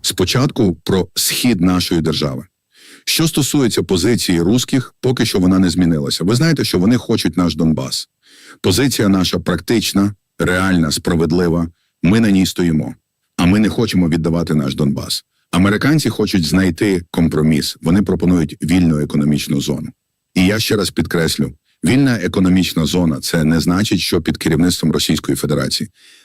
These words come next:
Це важливі для мене риси будь-якого формату Донбасу. Ні де юре, ні де факто ми визнавати Донбас російським не будемо, ту частину, яка тимчасово окупована. Безумовно. Але тим не менше ми проговорюємо питання щодо територій.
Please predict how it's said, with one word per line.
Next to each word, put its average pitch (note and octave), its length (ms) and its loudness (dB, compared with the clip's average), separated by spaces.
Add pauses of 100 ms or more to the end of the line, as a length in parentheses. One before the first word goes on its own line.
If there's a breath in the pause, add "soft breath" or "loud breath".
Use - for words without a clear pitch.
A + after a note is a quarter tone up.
Це A2+ 280 0
важливі G#2+ 580 0
для G2+ 180 2
мене A2+ 280 2
риси A2+ 260 0
будь-якого F2 520 0
формату D#2 440 -2
Донбасу. C#2+ 560 -2 (420 soft breath)
Ні A2 200 4
де B2 200 2
юре, A2 340 2
ні F2 140 4
де E2 140 0
факто F2 340 -2
ми E2+ 140 2
визнавати F2 520 0
Донбас E2 500 0
російським B2 680 0 (560)
не F#2+ 100 4
будемо, F2 380 2
ту G#2+ 140 0
частину, B2+ 460 0
яка F2+ 280 0
тимчасово F2+ 720 0
окупована. D2 600 -2 (420)
Безумовно. E2 540 0 (400 soft breath)
Але G2+ 180 -2
тим C#3 180 2
не C3+ 60 4
менше C#3 340 2
ми A#2 140 2
проговорюємо F#2+ 680 2
питання G2 440 0
щодо F2 280 0
територій. E2 580 -2